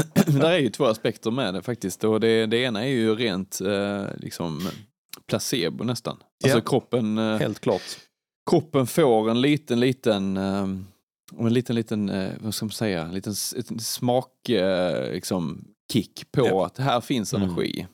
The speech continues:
Speaker 1: Eh, och det signalerar ju till hjärnan att ja, men det, det är lugnt. Vi, eh,
Speaker 2: <laughs>
Speaker 1: vi är, vi, vi har energi kvar.
Speaker 2: We got
Speaker 1: Det,
Speaker 2: this.
Speaker 1: det räcker
Speaker 2: <laughs>
Speaker 1: faktiskt. Eh, det, de har gjort forskning på det också
Speaker 2: Ja.
Speaker 1: med att, eh, de har tagit och jämfört med att dricka sportdrycken
Speaker 2: Ja.
Speaker 1: och bara ta in den i munnen,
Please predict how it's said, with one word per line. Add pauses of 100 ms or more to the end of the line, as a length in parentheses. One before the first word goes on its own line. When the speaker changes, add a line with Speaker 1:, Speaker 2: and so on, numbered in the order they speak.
(160)
Speaker 1:
Eh,
och
det
signalerar
ju
till
hjärnan
att
ja,
men
det,
det
är
lugnt.
Vi,
eh,
Speaker 2:
<laughs>
Speaker 1:
vi
är, (580)
vi,
vi
har
energi
kvar.
Speaker 2:
We
got (200)
Speaker 1:
Det,
Speaker 2:
this.
Speaker 1:
det
räcker
Speaker 2:
<laughs>
Speaker 1:
faktiskt.
Eh,
det,
de
har
gjort
forskning
på
det
också
Speaker 2:
Ja.
Speaker 1:
med
att,
eh,
de
har
tagit
och
jämfört
med
att
dricka
sportdrycken (120)
Speaker 2:
Ja. (240)
Speaker 1:
och
bara
ta
in
den
i
munnen,